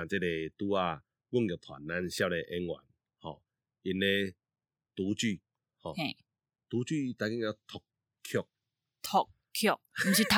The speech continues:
Speaker 2: 剧。
Speaker 1: <laughs> 读剧啊，
Speaker 2: 读，
Speaker 1: 读剧。
Speaker 2: 读剧。
Speaker 1: 嘿，读的，伊咧就是读嘛。
Speaker 2: 啊，毋是读册。
Speaker 1: 拢读。
Speaker 2: 拢读，
Speaker 1: 拢读，嘿，
Speaker 2: 哦。
Speaker 1: 拢读，嘿，
Speaker 2: 读。
Speaker 1: 读剧，
Speaker 2: 读剧，
Speaker 1: 读剧，哦，
Speaker 2: 读剧。
Speaker 1: 怎么念？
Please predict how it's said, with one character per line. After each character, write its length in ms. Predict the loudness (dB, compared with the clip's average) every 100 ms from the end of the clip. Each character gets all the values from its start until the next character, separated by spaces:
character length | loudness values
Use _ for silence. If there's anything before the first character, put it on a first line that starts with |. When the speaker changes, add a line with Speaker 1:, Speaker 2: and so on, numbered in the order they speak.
| 4
Speaker 2:
剧。 140 | 4 6
Speaker 1:
<laughs> 80 | 4 0 _ _ -20 -20 _ _
读 260 | 4 4 2 _
剧 100 | 6
啊， 320 | 6 4 0 4
Speaker 2:
读， 100 | 4
Speaker 1:
读 60 | 6
剧。 100 | 4 4
Speaker 2:
读 200 | 4 2 4
剧。 100 | 4 4 -2
Speaker 1:
嘿， 160 | -2
读 300 | 0 2 6 8
的， 160 | 6 2 -2
伊 120 | 2
咧 20 |
就 440 | 6 6 4 0 -2
是 160 | -2 -4 _
读 160 | -6 -4
嘛。 160 | -8 -16 _ _
Speaker 2:
啊， 120 | 4
毋 60 | 4
是 100 | 2
读 160 | -2 -2
册。 160 | 0 0 -2 4
Speaker 1:
拢 260 | 6 8
读。 200 | 4 0 -2 _ _ _
Speaker 2:
拢 280 | 6 6 6
读， 100 | 6
Speaker 1:
拢 100 | 6
读， 60 | 2
嘿， 80 | 2
Speaker 2:
哦。 320 | 6 6 6
Speaker 1:
拢 240 | 4 4 2
读， 160 | -2 -4
嘿， 160 | -4
Speaker 2:
读。 100 | 0 0 0 -10
Speaker 1:
读 140 | -12 -12 _
剧， 140 | -2 0 -2 _ 0
Speaker 2:
读 180 | 0 0 _
剧， 100 | 2
Speaker 1:
读 0 |
剧， 20 | 2 2
哦， 120 | -2
Speaker 2:
读 20 |
剧。 40 | 4
Speaker 1:
怎 100 | 4
么 120 | 4
念？ 280 | 6 6